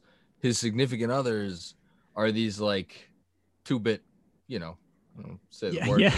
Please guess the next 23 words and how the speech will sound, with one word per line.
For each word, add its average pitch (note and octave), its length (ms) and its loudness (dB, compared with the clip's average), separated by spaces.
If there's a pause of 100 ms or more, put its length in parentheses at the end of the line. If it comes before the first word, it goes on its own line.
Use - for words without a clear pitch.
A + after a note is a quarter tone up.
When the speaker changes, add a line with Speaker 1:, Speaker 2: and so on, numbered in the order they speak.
(140)
Speaker 2:
<laughs> - 140 -14
yeah. E3 80 10 (460)
Speaker 1:
You A#3+ 80 6
know, C3+ 300 6
it, A#3 160 6
Speaker 2:
Whoas. F#3+ 440 4 (520)
Speaker 1:
Yay! D4+ 680 4
I D3 300 -8
mean, B2 140 -8 (160)
you G#3+ 320 -2
said C3 200 6
it, A2 80 0
not C#3 160 2
me. G#2 120 -4 (320)
Um, D3 640 6
so D3 520 6 (100)
it, D#3 240 2
you E3+ 180 8
know, C#3+ 240 8
it, D#3 240 2
it, D3 140 0
that, D#3 240 4 (160)
I, D3 120 4